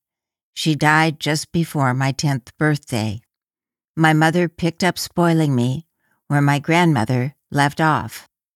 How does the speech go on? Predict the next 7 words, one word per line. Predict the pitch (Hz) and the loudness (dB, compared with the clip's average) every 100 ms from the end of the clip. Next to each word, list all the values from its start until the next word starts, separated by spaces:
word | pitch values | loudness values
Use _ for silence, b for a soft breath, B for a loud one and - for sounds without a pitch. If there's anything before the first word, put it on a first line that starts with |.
| _ _ _ _ _ _ _ _ _ - | _ _ _ _ _ _ _ _ _ -2
As | 170 165 165 | 2 2 2
I | 170 | 0
grew | 160 160 156 | 0 0 2
up, | 143 160 _ _ B B B | 2 0 _ _ B B B
I | 175 | 0
remained | 180 196 196 202 220 - | 2 2 2 2 2 0
quiet | - 170 156 160 | -2 0 2 0